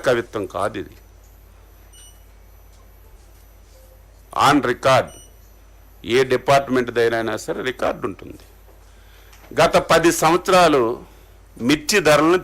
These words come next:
తీసుకున్నాను ఒకసారి. రెండు వేల పదిహేను పదహారు నుంచి రెండు వేల ఇరవై నాలుగు ఇరవై ఐదు వరకు ఏ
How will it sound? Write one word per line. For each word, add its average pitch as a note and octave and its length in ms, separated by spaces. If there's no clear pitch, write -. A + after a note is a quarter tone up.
తీసుకున్నాను G#2+ 560
ఒకసారి. - 380
రెండు F#3 320
వేల E3+ 160
పదిహేను D3+ 440
పదహారు B2 460
నుంచి C3+ 260
రెండు E3+ 280
వేల D#3 160
ఇరవై C#3 300
నాలుగు C3+ 240
ఇరవై B2 220
ఐదు A2+ 120
వరకు A2 360
ఏ - 20